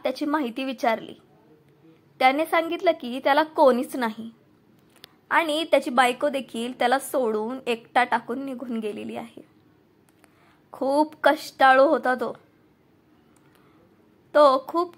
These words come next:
कष्टाळू देखील होता आणि स्वभावाने देखील खूपच मयाळू होता. त्याच्यावरती मला खूप दया आली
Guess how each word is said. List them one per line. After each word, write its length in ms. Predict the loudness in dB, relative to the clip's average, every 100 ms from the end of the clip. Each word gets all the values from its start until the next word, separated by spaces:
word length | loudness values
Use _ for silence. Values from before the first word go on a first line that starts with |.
| 0
कष्टाळू 580 | 0 0 0 4 6 4
देखील 280 | 0 -2 2
होता 280 | 2 4
आणि 460 | 4 4 2 0 -6
स्वभावाने 680 | -4 0 2 4 4 2 0
देखील 380 | -6 -6 -8 -12 -8
खूपच 560 | -10 -4 2 2 0
मयाळू 560 | -6 -4 -2 0 -2 -4
होता. 320 | -8 -10 -10 -12 _ _ _ _ -20 _ _ _ _ _ _ _ _
त्याच्यावरती 760 | 2 4 6 4 2 -2 -2 -2
मला 460 | 0 4 6 4 2 -2
खूप 400 | -2 -2 -2 -4
दया 280 | 2 4 4
आली 280 | 2 -4